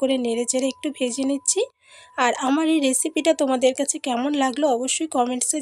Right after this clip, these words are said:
জানিও, ভালো লাগলে লাইক করো, শেয়ার করো বন্ধুবান্ধবদের সঙ্গে। আর আমার চ্যানেলে নতুন হয়ে থাকলে প্লিজ চ্যানেলটাকে সাবস্ক্রাইব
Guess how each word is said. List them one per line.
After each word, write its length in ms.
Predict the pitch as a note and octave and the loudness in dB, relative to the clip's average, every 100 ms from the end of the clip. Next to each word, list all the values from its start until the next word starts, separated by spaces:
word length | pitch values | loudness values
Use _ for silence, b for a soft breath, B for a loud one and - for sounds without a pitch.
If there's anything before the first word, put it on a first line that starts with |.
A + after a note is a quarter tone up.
| C4+ | 0
জানিও, 300 | A#3+ C4 F4 | 0 0 -2
ভালো 180 | - C4 | -4 -2
লাগলে 300 | A#3+ A#3+ B3+ D4 | 2 0 0 -2
লাইক 240 | B3+ A#3+ - | -2 -4 -6
করো, 180 | C4 D4+ - | -4 -2 -4
শেয়ার 240 | D4 A#3+ A#3+ | 0 0 0
করো 140 | A#3+ C#4 C#4+ | -2 -2 -2
বন্ধুবান্ধবদের 640 | A#3+ A#3 A#3+ B3+ B3+ C#4 - | -4 -4 -4 -2 -2 -4 -4
সঙ্গে। 280 | C4+ C4 E4+ - B B B B | -4 0 -2 -2 B B B B
আর 80 | C4+ C4+ | 2 4
আমার 160 | D#4 D#4+ | 2 0
চ্যানেলে 320 | E4+ E4 E4+ D4+ | 0 2 2 2
নতুন 220 | B3 C#4 E4 | 0 0 -2
হয়ে 160 | D#4+ D#4 | -2 -2
থাকলে 220 | D4+ C#4+ D4 - | -2 -2 -4 -4
প্লিজ 240 | C#4+ E4 - - | -4 2 2 2
চ্যানেলটাকে 500 | B3 B3 B3 B3+ - - | -2 -2 -4 -4 0 0
সাবস্ক্রাইব 460 | C4+ - - F4+ | -2 -6 0 -2